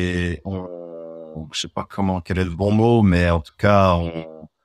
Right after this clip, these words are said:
on rend accessible des sujets éco-responsables à des gens qui le voient comme parfois des sujets de punition ou de restriction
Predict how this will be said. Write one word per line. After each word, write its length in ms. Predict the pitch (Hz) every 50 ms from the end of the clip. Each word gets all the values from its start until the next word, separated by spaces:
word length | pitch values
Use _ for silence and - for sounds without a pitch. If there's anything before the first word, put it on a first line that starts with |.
| _ _ _ _ _ _ _ _ _ _ _ _ _ _ _ -
on 140 | 98 104 104
rend 180 | 101 113 123 120
accessible 1000 | 123 120 - - - 123 117 - - - - 139 147 139 120 110 98 95 98 92
des 120 | 92 101 90
sujets 520 | - - - 110 95 92 110 120 117 110
éco-responsables 880 | 101 - - 107 98 104 98 - - - 101 92 - - 135 131 117
à 40 | 101
des 120 | 95 98
gens 240 | 95 95 120 127 127
qui 440 | 110 - - 101 98 95 95 92 92
le 120 | 92 92
voient 260 | 87 85 90 113 117 113
comme 280 | - - 104 95 87
parfois 720 | - 90 85 - - - 95 101 104 104 104 101 101 98 95 87
des 80 | 85
sujets 360 | 82 - - - 80 92 101 95
de 100 | 90 85
punition 800 | 87 - 98 98 98 95 - - - 107 104 104 107 107 104 101
ou 80 | 95 85
de 80 | 82
restriction 800 | 87 90 98 90 - - - 107 90 - - - - 101 101 101